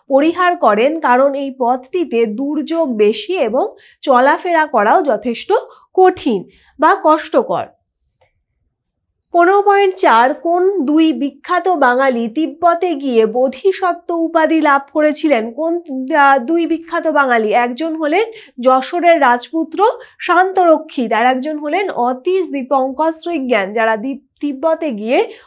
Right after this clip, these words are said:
বোধিসত্ত্ব উপাধি লা-, লাভ করেছিলেন। পনেরো পয়েন্ট পাঁচ, ছদ্মবেশে কে গিয়েছিলেন তিব্বতে? ছদ্মবেশে কে গিয়েছিলেন তিব্বতে? উনিশ শতকের শেষে ছদ্মবেশে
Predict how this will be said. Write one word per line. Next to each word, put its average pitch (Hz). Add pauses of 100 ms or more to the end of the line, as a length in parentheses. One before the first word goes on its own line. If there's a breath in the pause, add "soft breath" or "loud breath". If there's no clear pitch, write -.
(120 loud breath)
বোধিসত্ত্ব 339
উপাধি 277
লা-, 262
লাভ 247 (120)
করেছিলেন। 240 (840 soft breath)
পনেরো 359
পয়েন্ট 381
পাঁচ, 220
ছদ্মবেশে 359
কে 339
গিয়েছিলেন 339
তিব্বতে? 285
ছদ্মবেশে 285 (380 loud breath)
কে 370
গিয়েছিলেন 370
তিব্বতে? 285
উনিশ 277
শতকের 311
শেষে 302
ছদ্মবেশে 277